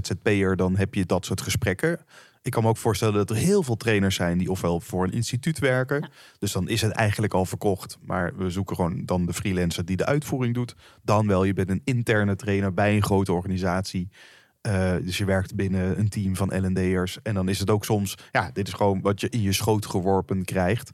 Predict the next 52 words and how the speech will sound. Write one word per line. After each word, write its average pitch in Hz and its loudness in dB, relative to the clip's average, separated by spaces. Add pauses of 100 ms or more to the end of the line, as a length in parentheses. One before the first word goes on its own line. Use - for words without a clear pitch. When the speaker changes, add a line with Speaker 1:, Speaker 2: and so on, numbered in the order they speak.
Speaker 2:
Doe 180 -4
het 175 -6
er 180 -4
maar 180 -2
Speaker 1:
Eh, 101 2
Speaker 2:
mee. 95 0
Speaker 1:
dit 107 0
is 104 0
wat 104 0
we 113 -2
gaan 101 0
doen. 113 0
De, 90 2
de, 87 -4
de, 90 -4
de 90 -4
beslissing 98 -4
is 92 -4
al 85 2
gemaakt. 90 -4 (320)
Wat, 113 -2
wat 120 -2
zou 117 2
dan, 104 2
als 104 -2
je 104 -6
die 107 -4
mensen 101 -4
voor 95 -4
je 92 2
neus 92 0
krijgt, 85 -4
ik - -16
weet 90 -2
niet 90 -2
of 107 -4
je - -10
ze 90 -6
voor 92 -4
je 90 -2
neus 90 -2
krijgt 92 -4
tijdens 90 -2
trainen, 90 -2
trainen 90 -4
trajecten, 87 -6 (300)
wat - -8
zou 113 2
dan 110 0
je 104 0
advies - -4
zijn 85 -2